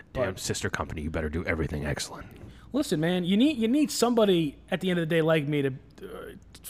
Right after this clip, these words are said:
Speaker 2: to, to tell you, like, it's not good or it's, it's good or you should do s-, not that they're listening to me, but,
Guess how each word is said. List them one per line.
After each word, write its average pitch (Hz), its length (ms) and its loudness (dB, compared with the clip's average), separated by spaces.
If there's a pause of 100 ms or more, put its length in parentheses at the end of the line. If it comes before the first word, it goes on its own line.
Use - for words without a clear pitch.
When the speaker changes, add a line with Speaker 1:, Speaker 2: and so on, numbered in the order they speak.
(180)
Speaker 2:
to, 139 220 -2
to 139 240 -4
tell 143 320 4
you, 131 180 0 (120)
like, 127 160 -2
it's 123 180 -4
not 139 200 2
good 131 300 4
or 120 160 0
it's, 113 160 -6
it's 117 160 -10
good 131 200 0
or 120 40 -2
you 120 80 -4
should 127 160 -8
do 127 80 -6
s-, 117 100 -10 (320)
not 240 120 8
that 247 80 6
they're 202 120 10
listening 196 360 2
to 202 60 0
me, 214 200 2
but, 156 400 2